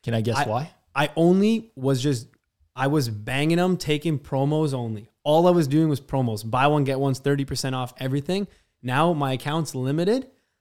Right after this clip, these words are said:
Speaker 2: No promos. I haven't got promos in three weeks. And everyone else here has, gets promos. Everyone else I've ever seen come into the office, yeah, promos, promos. Buy one, get one, buy one, get one. It's come to the point where I had to, instead of, like,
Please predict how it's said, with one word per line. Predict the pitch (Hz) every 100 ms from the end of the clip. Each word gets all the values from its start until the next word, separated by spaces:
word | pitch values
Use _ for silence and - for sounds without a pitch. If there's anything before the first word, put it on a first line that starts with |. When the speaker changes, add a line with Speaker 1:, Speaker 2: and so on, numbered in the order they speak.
| _
Speaker 2:
No | 120 139 170
promos. | 156 151 127
I |
haven't | 127 147
got | 165 160
promos | 139 156 143
in | 123
three | - 131 147 170
weeks. | 120 131 185 - - _ _ -
And | 127 -
everyone | 147 151 170 170
else | 143 151
here | - 151 196 220 _ _ _ _ _
has, | - 143 123 -
gets | 131 127
promos. | - 117 104 87 - _
Everyone | 139 151 175 165
else | 160
I've | 147
ever | 147
seen | 135 139 127
come | - 135
into | 127 131
the | 131
office, | 139 143 -
yeah, | 113
promos, | - 127 123 107 -
promos. | 131 113 110
Buy | 127
one, | 127 131
get | 131
one, | 113 113
buy | 120
one, | 123
get | 123
one. | 107 -
It's | 139
come | - 175
to |
the | 170
point | - 170
where | 143
I | 127 135
had | 135
to, | 139 110 _ _ _ _
instead | 143 127 165 170
of, | 147 -
like, | 127 117